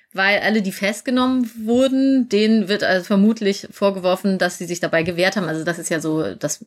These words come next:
die Regel, bei, vor allem bei den G zwanzig-Prozessen war es eigentlich immer so, dass dann Widerstand und tätlicher Angriff vor-, vorgeworfen wurde oder sehr häufig zumindest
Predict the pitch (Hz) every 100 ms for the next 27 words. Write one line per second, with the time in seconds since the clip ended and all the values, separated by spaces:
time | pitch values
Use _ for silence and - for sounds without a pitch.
0 | - 123 139 165 165 208 254 262 254 208
1 | 180 165 - 165 180 170 170 - 185 220
2 | 220 185 190 185 170 170 - 165 165 -
3 | - - - _ 202 202 190 180 170 170
4 | 185 202 202 190 185 180 160 185 180 165
5 | 175 202 214 202 - - 202 196 180 -
6 | - 208 190 196 196 185 165 143 147 -
7 | 175 175 196 214 214 208 202 196 190 -
8 | -